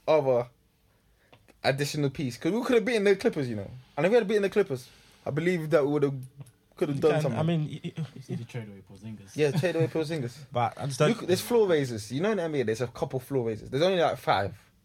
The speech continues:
Speaker 1: There's some guys that, with, regardless of where they are on the team, on your team, they will get you to the playoffs.
Speaker 2: Name me a top ten player of all time that's a defensive liability.
Speaker 1: Defensive liability, yeah.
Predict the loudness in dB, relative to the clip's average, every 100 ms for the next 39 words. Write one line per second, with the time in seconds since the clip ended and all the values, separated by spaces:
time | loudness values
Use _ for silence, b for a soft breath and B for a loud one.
0 | _ b b b 2 2 4 4 4 2
1 | 0 0 -2 -4 -10 -6 2 2 2 -2
2 | -10 -10 -2 2 4 2 0 -4 -6 -8
3 | -8 -14 -20 _ _ _ -20 _ _ _
4 | -4 -2 -2 -4 -6 0 4 4 4 0
5 | 0 0 0 0 -6 -6 -8 -4 -2 -2
6 | B B 0 2 2 0 -4 -2 -2 -2
7 | -2 0 -2 -4 -6 -6 -8 -8 -8 -8
8 | -8 -8 -8 -10 -12 -16 _ _ _ _
9 | _ _ _ _ _ _ _ -6 -4 -2
10 | 0 2 2 0 -2 -4 -6